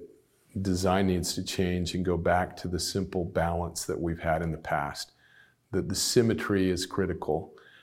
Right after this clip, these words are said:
And truthfully, some of the most beautiful buildings ever built are those that just have tremendous symmetry, not a lot of complexity. And it is that simple elegance. And I think there's a lot of potential to just innovate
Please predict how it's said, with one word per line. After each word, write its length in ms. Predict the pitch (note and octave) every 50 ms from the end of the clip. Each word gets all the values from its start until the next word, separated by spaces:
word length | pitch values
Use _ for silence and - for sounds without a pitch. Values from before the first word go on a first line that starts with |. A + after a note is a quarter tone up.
| _ _ _ _ _ -
And 180 | - F#2+ F2+ E2+
truthfully, 440 | - - G#2+ G2+ G2 - - G2 F#2
some 220 | - - A2 G2+
of 40 | G2
the 60 | F#2+
most 280 | F#2 F#2 F2 - - -
beautiful 360 | G#2 G#2+ G#2+ G#2 G#2 - F#2
buildings 480 | E2+ F#2+ F#2 F#2 F2+ F#2 F2+ F2 - - - -
ever 240 | G2+ F#2 F#2+ F2+
built 560 | E2+ F2+ F#2 A#2+ C3+ C#3 A#2 F#2+ E2 - - - - - - - - _ _ _ -
are 140 | - F#2 F2
those 400 | E2+ G2 F#2 F#2 F#2 F2 - -
that 160 | F2+ D#2 -
just 260 | - - F#2 F2 -
have 220 | - F2+ F2+ E2+ E2+
tremendous 600 | - - - E2+ E2+ F2 F2 E2+ E2 E2 - -
symmetry, 640 | - G#2+ G#2 G2+ F#2 - - - E2+ E2+ E2 E2 - - - _ _ _ _ _ _ _ _ _ _ -
not 240 | A2 G#2 G#2 G#2 G2
a 40 |
lot 260 | F2+ F2+ F2+ F#2 F2+ F2+
of 260 | F2 E2+ E2+ - -
complexity. 840 | - - F2 E2 - G2+ F#2+ F2+ - - - E2+ F2 E2+ E2+ E2+ - - - - _ _ _ _ _ _ _ _ _ _ -
And 500 | G2 F#2+ F#2 F2+ F2+ F2 E2+ - - - - - -
it 260 | G#2 F#2+ G2 G2 G2
is 240 | G#2+ G#2 F#2 D#2+ D#2+
that 180 | E2+ E2 -
simple 440 | - - - G#2 G2 - G2 F#2+ E2+
elegance. 500 | F#2 F#2+ F#2+ F2+ E2+ F2 E2 E2 - - - - -
And 120 | G#2 G2+
I 100 | G#2 G2+
think 380 | G2 - - E3 D#3+ D3+ C#3 -
there's 220 | G#2 G2+ F#2+ G2
a 40 | G2
lot 200 | G2 G2 G2 G2+
of 100 | G2 G2
potential 560 | - F2 - - F#2+ F#2+ F#2 - - G2 F#2
to 180 | E2+ - - F#2+
just 280 | E2+ F#2+ F#2 F2 - -
innovate 520 | - G#2+ G2 F#2 F2 F#2 F2+ F2+ F#2 -